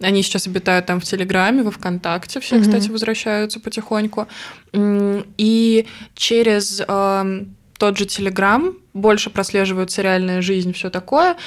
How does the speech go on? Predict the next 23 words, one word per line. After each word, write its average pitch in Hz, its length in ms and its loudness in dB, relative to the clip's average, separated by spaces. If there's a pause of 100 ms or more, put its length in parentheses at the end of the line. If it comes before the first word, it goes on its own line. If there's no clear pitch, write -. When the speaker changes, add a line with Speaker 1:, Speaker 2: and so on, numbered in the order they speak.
(140)
Speaker 1:
И - 60 -4
мне, 240 120 4
кстати, - 240 0
кажется, 240 340 0
что - 160 -2
это 214 120 -2
отчасти 214 320 -2
связано 208 480 0
с - 120 -8
трендом 196 680 2
на 190 580 2
новую 196 320 0
искренность, 220 600 -4 (120)
которая 196 600 4
Speaker 2:
Мгм. 185 60 -2
Speaker 1:
нашла 190 320 -2
себя 190 440 0
в 180 320 0
конце 185 320 -2
двадцать 185 300 -4
второго 185 260 -2
года 180 260 0
заново 196 540 0